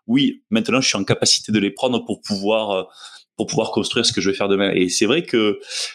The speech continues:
que c'est très intéressant pour, euh, un apprenant de conscientiser, euh, sa transformation finalement, parce que il est passé d'un état A à un état B, et à l'état B, il sait faire quelque chose qu'il ne savait pas faire, et donc, euh, de, de reprendre le processus même de comment il a appris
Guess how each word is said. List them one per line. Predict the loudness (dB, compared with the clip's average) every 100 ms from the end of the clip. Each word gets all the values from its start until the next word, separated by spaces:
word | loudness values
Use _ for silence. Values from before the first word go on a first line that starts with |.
| _ 0
que |
c'est | 2 2 0 -2
très | -2 0
intéressant | 0 0 2 2 0 -4
pour, | -2 0 0
euh, | 0
un | 0
apprenant | 0 -2 -2 0
de | 0
conscientiser, | 0 0 2 0 2 0 0 -2 0 2 2 0 -4 -2
euh, | 0 0 0 0 0 2
sa | 2 4 2 2 2 0 -6
transformation | -8 -4 -2 -2 -2 -2 0 0 0
finalement, | -2 -2 -2 0
parce | -2 2
que | 2 2 -2 0 -2 -2
il | 0
est | 2
passé | 0 0
d'un | 2
état | 0 0
A | -2 -2 -2
à |
un | -4
état | -4 0
B, |
et | 0 2 2
à | 2
l'état | 2 2
B, | 0
il | 0 0
sait | 0 0
faire | 0 0
quelque | 0
chose | 0 -2
qu'il | -2
ne | 0
savait | 0 0
pas | -4
faire, | 0 -2 0 -2
et |
donc, | 0 0 0 -4
euh, | -4 -6 -6 -8
de, | -2 0
de | 0
reprendre | 0 0 0 -2 0 2 2 2
le | -2 -2
processus | -2 0 2 2 2 2 2
même | 2 2
de | 0 0 0
comment | 0 0 0
il | 2 0
a | 0
appris | -2 -4 0